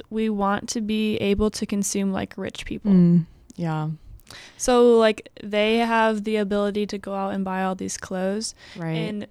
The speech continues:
Speaker 1: so, like, middle and lower class people wanna be able to do that as well, which I
Speaker 2: Right.
Speaker 1: totally get that, like, why we wanna be able to do it, but it's so harmful.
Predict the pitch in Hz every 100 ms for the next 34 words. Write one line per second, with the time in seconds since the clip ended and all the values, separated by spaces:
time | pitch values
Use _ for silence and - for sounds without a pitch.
0 | - - 202 196 190 190 190 185 190 196
1 | 196 190 190 185 190 190 196 196 - -
2 | - - 196 196 190 196 190 185 190 190
3 | - 190 196 208 208 220 - 220 175 233
4 | 240 254 233 214 180 185 190 - 240 254
5 | - 214 196 190 185 196 208 190 185 202
6 | 220 233 247 247 254 269 240 233 226 -
7 | - 220 214 214 208 208 208 208 208 226
8 | - - - -